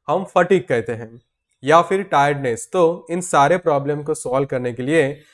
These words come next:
आप ये हेल्थ ओके मल्टीविटामिन टैबलेट को यूज़ करते हैं। मतलब कि काफ़ी ज़्यादा थकावट रहती है, कुछ भी काम करे थक जाते हैं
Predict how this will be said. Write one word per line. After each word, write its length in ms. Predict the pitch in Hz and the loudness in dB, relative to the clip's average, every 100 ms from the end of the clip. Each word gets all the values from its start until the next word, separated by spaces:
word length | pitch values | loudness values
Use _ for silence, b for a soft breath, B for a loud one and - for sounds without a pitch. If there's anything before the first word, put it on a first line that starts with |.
| b - | b 2
आप 180 | 151 175 | 4 4
ये 120 | 175 | 4
हेल्थ 300 | 156 156 156 | 4 4 2
ओके 220 | 147 151 | -2 -2
मल्टीविटामिन 760 | 143 131 143 135 131 135 135 139 | -2 -2 -2 -4 -4 -6 -6 -6
टैबलेट 400 | 120 110 113 - | -6 -4 -6 -4
को 300 | 160 226 160 | -4 -4 -8
यूज़ 320 | 120 156 160 | -4 -2 -2
करते 240 | 143 120 127 | -6 -6 -6
हैं। 60 | |
मतलब 120 | 147 | -6
कि 80 | 175 | -6
काफ़ी 360 | 190 156 156 180 | -4 -2 -2 0
ज़्यादा 240 | 160 165 | 2 2
थकावट 540 | 165 143 143 135 131 123 | 0 -4 -2 -2 -2 -4
रहती 220 | 117 123 | -8 -10
है, 60 | |
कुछ 280 | 131 165 143 | -12 -12 -10
भी 120 | 147 | -8
काम 260 | 147 139 143 | -6 -6 -6
करे 200 | 139 139 | -6 -8
थक 140 | 143 | -8
जाते 340 | 131 120 117 123 | -8 -8 -6 -8
हैं 220 | 127 | -10